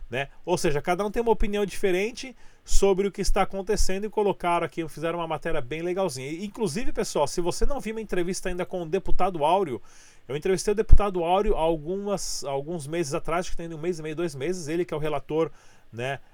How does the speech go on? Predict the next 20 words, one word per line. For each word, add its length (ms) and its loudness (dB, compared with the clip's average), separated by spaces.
ah, 880 -4
de 120 -12
um 80 -8
projeto 560 4
da 120 -4
criptoeconomia 800 -6
no 80 -8
Brasil, 500 2
ele 100 -2
que 140 2
já 140 4
defende 800 -4
a 60 -4
regularização 760 2
da 120 -4
cripto, 480 -6
das 200 0
criptomoedas, 600 -2
do 80 -10
Bitcoin, 480 -8